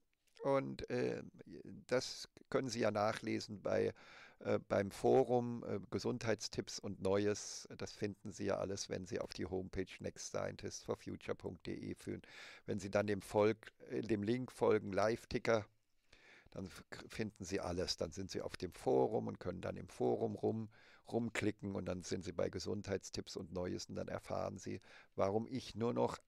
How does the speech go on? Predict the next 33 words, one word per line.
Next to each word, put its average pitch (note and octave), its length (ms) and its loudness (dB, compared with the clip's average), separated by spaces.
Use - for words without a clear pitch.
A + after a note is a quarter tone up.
jeden D3+ 480 2
Tag B2+ 280 2
einmal A#2+ 440 4
einkaufe G#2 720 0
und G2 220 -2
einmal A2 340 2
am G#2 140 -2
Tag F2+ 240 -2
esse. G2 280 0
Punkt. G2+ 360 0
Ja? A#2+ 160 2
Und - 680 -10
dafür G2+ 200 2
brauche G2+ 280 4
ich - 140 -4
eigentlich G#2 360 0
nur G#2+ 120 0
noch G2+ 160 -2
eine F#2+ 100 0
kleine F#2 380 2
Kühlbox. A2+ 480 2
Aber A#2+ 180 4
stellen G3+ 260 4
Sie F3+ 120 -4
sich D#3+ 80 -8
vor, E3 180 6
jemand D3+ 320 0
macht B2 220 2
den A2+ 120 -2
Kühlschrank, G#2 520 -2
äh, G#2+ 400 0
kaputt. - 540 4
Dann, C#3 520 6